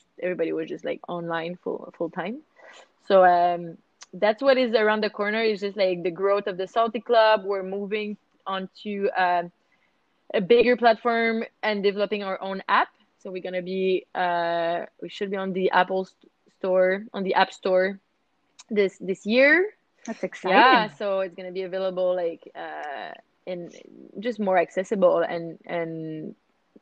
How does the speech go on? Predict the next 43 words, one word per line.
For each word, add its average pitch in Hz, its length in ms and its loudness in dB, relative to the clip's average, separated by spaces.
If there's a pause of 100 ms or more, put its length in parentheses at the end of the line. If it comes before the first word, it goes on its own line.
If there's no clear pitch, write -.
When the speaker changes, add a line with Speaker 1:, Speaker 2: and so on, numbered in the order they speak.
(320)
Speaker 1:
and 165 360 -8
present 175 400 -6
into 175 200 -6
everybody's 170 400 0
life. 285 220 0
So - 120 -4
that's 190 240 -2
where 190 200 -2
we're, 185 400 -2 (800)
that's 240 160 0
where 262 120 8
we're 226 140 4
heading. 208 360 0 (200)
Speaker 2:
That's 240 240 -4
great. 240 460 2
And, 226 160 4
you 240 80 4
know, 240 160 2
this 247 200 2
is 294 120 0
so 277 140 6
inspiring, 220 800 4
both 214 520 2 (260)
as, 190 720 -4 (260)
you 262 120 6
know, 208 160 4
in 240 180 -2
a 220 60 4
professional 277 640 0
way, 302 280 2
in 196 120 -6
a 190 60 -4
personal 202 520 -4
way 196 340 0
as 190 180 -8
well. 196 340 2
I 170 80 -2
want 185 240 -6
you 190 40 -6
to 185 80 -4
know 175 220 -2
that. 254 380 0
So 170 540 -4